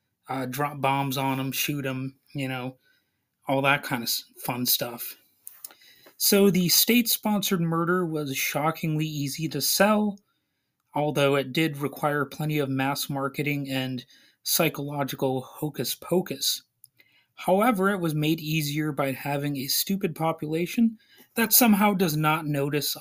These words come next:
obvious contradictions. For example, now that they were engaged in a war,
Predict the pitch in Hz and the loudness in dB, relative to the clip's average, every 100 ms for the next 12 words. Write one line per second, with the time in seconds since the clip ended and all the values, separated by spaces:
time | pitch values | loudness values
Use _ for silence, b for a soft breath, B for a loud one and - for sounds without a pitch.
0 | 131 131 135 135 - - 143 139 156 233 | -4 -2 -2 -2 -2 -4 -6 -4 -4 -4
1 | 240 139 147 131 - - - _ _ b | -4 -8 -10 -10 -14 -16 -20 _ _ b
2 | b b b - 175 170 147 151 143 147 | b b b -6 0 2 2 2 2 2
3 | 175 196 208 _ _ - - 147 147 147 | -2 -4 -8 _ _ -20 -8 -2 2 2
4 | 151 147 143 - - _ _ _ b b | 2 2 0 -8 -20 _ _ _ b b
5 | b b - 156 151 151 135 131 156 160 | b b 2 4 4 2 0 2 2 2
6 | 135 147 135 127 131 208 190 160 185 | -2 -2 0 0 0 0 0 0 -2